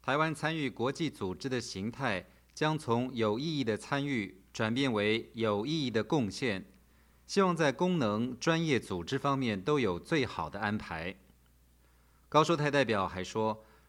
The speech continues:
对于世界卫生组织、世卫大会、国际民航组织、联合国气候变化纲要公约以及国际刑警组织等机构，台湾在参与上都有困难，但是不轻言放弃。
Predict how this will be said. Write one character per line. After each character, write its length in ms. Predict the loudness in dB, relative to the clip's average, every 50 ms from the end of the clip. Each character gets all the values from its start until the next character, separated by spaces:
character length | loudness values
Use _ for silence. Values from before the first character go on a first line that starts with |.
| _ _
对 160 | 2 2 2
于 20 | 2
世 180 | 2 0 0
界 140 | 2 4 4
卫 160 | 6 4 4
生 180 | 4 2 2 0
组 220 | 0 -2 -4 -4
织、 500 | -4 -4 -2 -2 -2 -2 -2 -4 -10 -18 _ _ _ _ _
世 220 | -12 -4 0 4
卫 160 | 4 4 4 4
大 220 | 4 4 4 4
会、 440 | 2 2 2 2 2 0 -4 -6 -12 -20 -20 _ _ _ _ _
国 160 | 2 2 4
际 120 | 4 2 2
民 160 | 2 2 0
航 240 | 0 0 0 0 0
组 200 | -2 -4 -6 -4
织、 420 | -4 -2 -2 0 -2 -4 -6 -12 -20 _ _ _ _ _ _ _ _ _
联 160 | 0 2 4
合 100 | 4 2
国 240 | 4 4 2 2 2
气 220 | 0 -2 -2 -2
候 180 | 2 2 2 2
变 220 | 4 2 0 2
化 140 | 2 0 2
纲 180 | 2 2 2
要 160 | 2 2 2 2
公 240 | 0 -2 0 0
约 340 | 2 2 2 2 2 0 -2 -8 -18 _ _ _ _ _ _ -4
以 120 | -2 -2
及 180 | 0 0 -2 -2
国 220 | 0 0 0 0
际 240 | 0 0 0 0 -2
刑 260 | -2 -2 -2 -2 -2
警 200 | -2 -2 -4 -4
组 200 | -4 -4 -6 -6
织 220 | -4 -2 -2 0
等 180 | 0 0 -2 -4
机 200 | -4 -2 -2 0
构， 400 | 2 2 2 2 0 -2 -8 -18 -20 _ _ _ _ _ _
台 140 | 0 2 4
湾 180 | 4 4 4 2
在 200 | 2 2 2 2
参 260 | 0 -2 -4 -2 -2
与 100 | -2 -4
上 360 | -2 0 0 0 0 0 -4
都 240 | -2 0 0 0 0
有 160 | 0 -2 -4
困 280 | -6 -4 -4 -2 -2 -2
难， 320 | -4 -4 -4 -6 -6 -8 -8 -12 -20 _ _ _
但 160 | 0 0 2
是 160 | 0 -2 -4
不 180 | -2 -2 -4 -4
轻 220 | -4 -4 -2 0
言 180 | 0 0 -2 -2
放 240 | -2 -2 -4 -4
弃。 380 | -6 -8 -6 -6 -8 -8 -10 -18